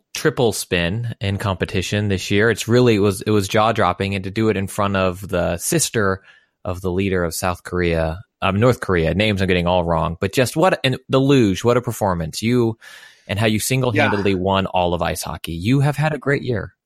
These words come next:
Speaker 2: I'm doing great. Yeah, they call me the Sow Cow, <laughs> uh, but I don't think that's complimentary. I don't think that's supposed to be a compliment. Um,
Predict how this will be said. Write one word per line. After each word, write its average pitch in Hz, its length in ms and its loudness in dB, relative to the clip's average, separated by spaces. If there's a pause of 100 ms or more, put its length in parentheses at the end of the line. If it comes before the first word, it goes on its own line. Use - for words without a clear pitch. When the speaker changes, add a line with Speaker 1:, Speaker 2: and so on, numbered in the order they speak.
(320)
Speaker 2:
I'm 135 220 2
doing 143 240 4
great. 131 400 2
Yeah, 110 300 0
they 104 100 0
call 135 160 -2
me 131 80 4
the 120 80 -6
Sow 127 320 0
Cow, 67 380 -8 (320)
<laughs> - 180 -18
uh, 85 500 -16
but 104 160 -4
I 113 60 0
don't 135 160 0
think 139 140 -4
that's 139 160 0
complimentary. 156 640 0 (180)
I - 60 -2
don't 139 160 2
think 139 120 0
that's 135 140 0
supposed 139 240 0
to 139 60 -4
be 143 80 4
a 139 40 2
compliment. 156 500 -2 (340)
Um, 190 500 2